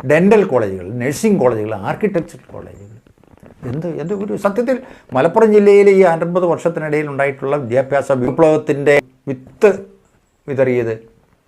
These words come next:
എൻ വി ഇബ്രാഹിം മാഷും, ആ, അദ്ദേഹം പ്രതിനിധാനം ചെയ്ത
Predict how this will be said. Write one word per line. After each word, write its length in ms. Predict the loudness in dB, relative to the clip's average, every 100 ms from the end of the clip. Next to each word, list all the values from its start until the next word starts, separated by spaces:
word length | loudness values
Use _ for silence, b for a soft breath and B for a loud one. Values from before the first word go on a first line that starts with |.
| _ _ _ _ _
എൻ 120 | -10 -6
വി 80 | -6
ഇബ്രാഹിം 320 | -4 -4 -6 -10 -16 -14
മാഷും, 300 | -12 -8 -8 -10 -14 b b b b b _ -10
ആ, 60 | -8 -6 -6 -10 -8
അദ്ദേഹം 320 | 0 2 2
പ്രതിനിധാനം 460 | 0 -2 -2 -2 -4
ചെയ്ത 200 | -6 -6